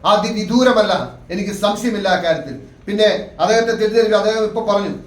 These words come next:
അദ്ദേഹം ഇപ്പോ, ആ, അവസാനമായി പറഞ്ഞൊരു കാര്യം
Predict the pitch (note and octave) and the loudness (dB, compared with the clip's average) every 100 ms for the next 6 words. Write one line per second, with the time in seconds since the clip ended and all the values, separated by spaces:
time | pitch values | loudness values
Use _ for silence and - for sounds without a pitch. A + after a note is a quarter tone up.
0 | - D#3+ G3 G3+ G3+ G3 E3+ - - - | -6 -4 -2 -4 0 2 2 -2 -14 -20
1 | - - - - - - D#3+ D#3+ D3+ - | -20 -20 -20 -20 -20 -6 0 0 0 -8
2 | - D#3 F3+ A3+ A#3 A3+ A3 G3+ G3 F#3+ | -8 -4 0 2 4 2 0 -2 -4 -2
3 | E3+ D#3 C#3 - | 0 0 -2 -10